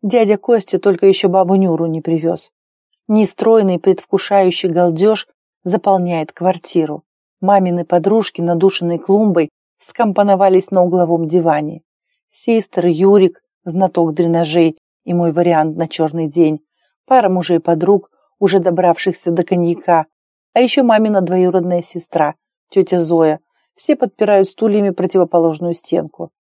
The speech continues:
Вообще банкет обещает быть недолгим. У маминого университетского курятника потом запланирован авторский пеший квест по городу, катание на теплоходе с джазовой программой. Родительница моя бы и вовсе не утруждалась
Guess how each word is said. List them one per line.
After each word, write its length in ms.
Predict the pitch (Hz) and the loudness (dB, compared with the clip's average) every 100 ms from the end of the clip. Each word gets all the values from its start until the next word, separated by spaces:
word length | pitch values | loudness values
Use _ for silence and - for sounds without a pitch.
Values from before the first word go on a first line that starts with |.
| _ _ _ _ | _ _ _ _
Вообще 340 | 277 285 - 320 | -2 -2 0 0
банкет 460 | 226 202 - 233 | 0 -2 -2 0
обещает 560 | 202 202 - 202 170 - | 0 -2 0 2 2 0
быть 220 | 190 170 | -2 -2
недолгим. 640 | 170 175 151 139 143 160 151 _ _ _ 208 | -4 -4 -2 -2 -6 -14 -16 _ _ _ 0
У 40 | |
маминого 600 | 214 226 196 185 165 175 | 2 2 2 0 0 -2
университетского 1000 | - 190 185 190 - 185 175 - - 165 | -2 -2 0 -2 -2 -4 -4 -6 -6 -4
курятника 680 | 170 202 247 247 190 165 160 - _ _ _ | 0 2 2 0 -4 -4 -4 -6 _ _ _
потом 360 | 226 - 247 | -4 0 0
запланирован 800 | 220 208 220 214 220 208 196 202 - | 2 0 0 2 2 2 0 -2 -4
авторский 560 | 202 190 196 185 - 196 | -4 -2 -4 -6 -4 -4
пеший 340 | 196 190 202 | 0 0 -2
квест 340 | 190 190 175 - | -2 -2 -2 -2
по 120 | 202 | -2
городу, 540 | 190 180 151 151 151 _ _ _ _ | 0 0 0 -4 -8 _ _ _ _
катание 480 | - 247 220 202 190 | -4 -2 0 0 0
на 140 | 196 | -2
теплоходе 640 | 190 - 226 - 170 151 160 | -4 0 0 0 0 0 -2
с 80 | |
джазовой 380 | 156 175 151 156 | 0 0 0 -4
программой. 640 | - 175 175 180 151 156 - _ _ _ _ | -2 -2 0 0 -2 -6 -16 _ _ _ _
Родительница 880 | - 214 190 247 - 180 175 170 - | -2 0 2 2 0 0 -2 -6 -4
моя 280 | 170 170 175 | -4 -2 -2
бы 140 | 165 | 0
и 80 | 208 | 0
вовсе 400 | 214 233 - - | 2 0 -2 -4
не 140 | 170 165 | -4 -6
утруждалась 720 | 160 175 165 185 208 175 | -4 -4 -2 2 2 2